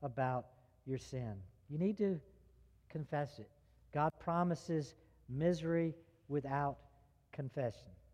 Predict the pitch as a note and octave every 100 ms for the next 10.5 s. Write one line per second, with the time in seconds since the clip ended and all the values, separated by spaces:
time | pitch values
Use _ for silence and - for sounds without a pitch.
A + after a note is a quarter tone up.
0 | - - - - - D#3 F#3+ G#3 F3 D#3+
1 | C3+ - - - - - - _ _ _
2 | B2 A2 - C3+ C3+ C3+ D3 C#3 B2 -
3 | - - D3 D3+ C3+ - - - B2 -
4 | C#3 B2 G2+ G2 - _ - - - -
5 | _ - C#3 E3 - A#3 A3+ - G#3 G#3+
6 | F3+ F3 F3 F#3 - _ _ _ _ _
7 | _ _ _ _ _ _ _ _ _ _
8 | _ A2+ D3+ F#3+ G3+ A#3 A3+ - - -
9 | - - _ - _ _ - G#3 - G3
10 | A3+ A#3+ D3 - A#2+